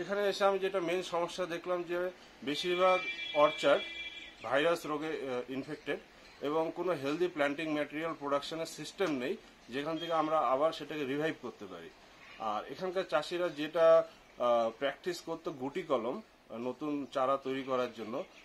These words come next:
তো সেখানে সমস্যা যেটা হচ্ছিল গুটি কলমে, আহ, যে plant থেকে চারাটা তৈরি করছিল সেটা already ভাইরাসে infected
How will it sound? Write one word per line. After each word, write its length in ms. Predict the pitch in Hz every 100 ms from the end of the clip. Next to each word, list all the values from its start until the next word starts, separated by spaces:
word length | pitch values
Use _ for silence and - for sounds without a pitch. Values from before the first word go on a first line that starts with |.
| -
তো 100 | 135
সেখানে 400 | 131 147 170 175
সমস্যা 420 | - 147 156 -
যেটা 240 | 165 170 175
হচ্ছিল 400 | 170 170 185 175
গুটি 280 | 139 151
কলমে, 340 | 170 170 180 196
আহ, 680 | 226 - - - - 120 117 113
যে 180 | 160
plant 340 | 190 175 170 175
থেকে 200 | 185 185
চারাটা 360 | 160 143 160
তৈরি 260 | 165 165 170
করছিল 380 | 170 170 185 185 - -
সেটা 300 | 156 160 170
already 460 | 151 170 185 190
ভাইরাসে 460 | 139 139 156 156 160
infected 500 | 147 151 139 127